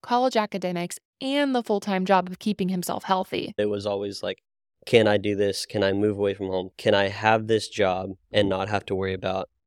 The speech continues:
Speaker 2: 'Oh, I need to go into the hospital and I'm gonna miss this amount of work,' and, like, have that burden on a company or an M L B team as, like, since that's my job, I feel like I have a duty to be there," and I would kinda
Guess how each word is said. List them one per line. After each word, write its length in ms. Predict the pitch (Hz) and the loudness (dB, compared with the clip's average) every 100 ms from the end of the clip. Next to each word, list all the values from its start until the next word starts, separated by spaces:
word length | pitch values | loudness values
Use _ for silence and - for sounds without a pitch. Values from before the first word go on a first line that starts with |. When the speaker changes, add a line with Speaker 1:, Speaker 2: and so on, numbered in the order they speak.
| _ _ _ | _ _ _
Speaker 2:
'Oh, 180 | 110 101 | 2 4
I 100 | 92 | 4
need 160 | 98 95 | 0 -2
to 40 | |
go 120 | 113 98 | -2 -2
into 160 | 95 | 0
the 100 | 95 | -2
hospital 500 | 98 92 - 95 95 | 0 0 0 -2 0
and 80 | 95 | 0
I'm 100 | 95 | 0
gonna 140 | 92 | 0
miss 280 | 95 107 - | 4 4 2
this 200 | 104 - | 0 0
amount 200 | 98 92 | -2 -2
of 60 | 95 | -2
work,' 400 | 98 92 - - _ _ _ _ _ _ _ _ | -4 -4 -8 -20 _ _ _ _ _ _ _ _
and, 480 | 104 95 92 95 - | 0 0 -2 -6 -6
like, 240 | 101 95 - | -4 -4 -2
have 240 | 104 95 | 0 2
that 280 | 95 92 - | 4 4 2
burden 440 | 107 101 101 95 | -4 0 2 2
on 200 | 92 95 | 0 0
a 100 | 95 | -2
company 500 | - - 104 98 95 | -6 -4 -2 0 -2
or 60 | 95 | -2
an 100 | 95 | -2
M 120 | 101 | -2
L 100 | 95 | -2
B 120 | 95 | -4
team 380 | 92 - 92 95 - | -8 -8 -6 -6 -8
as, 220 | 98 92 | -10 -8
like, 340 | 92 87 - _ _ _ _ _ _ _ _ _ _ _ _ _ _ _ _ | -10 -10 -18 _ _ _ _ _ _ _ _ _ _ _ _ _ _ _ _
since 240 | - 107 101 | 0 0 2
that's 220 | 98 - | 0 0
my 120 | 92 | -2
job, 260 | 90 92 92 | -2 -4 -4
I 80 | |
feel 160 | 95 92 | -6 -6
like 100 | 92 | -4
I 60 | 101 | -4
have 160 | 98 | -6
a 20 | |
duty 200 | 90 90 | -8 -12
to 80 | 90 | -10
be 180 | - 113 | -4 0
there," 320 | 101 95 101 _ _ _ _ _ - | 0 -2 -6 _ _ _ _ _ -6
and 120 | 95 | -4
I 260 | 90 85 - - _ _ - | -2 -4 -8 -10 _ _ -6
would 320 | 107 98 95 - _ _ | -2 -2 -4 -16 _ _
kinda 380 | - 110 104 | 0 2 2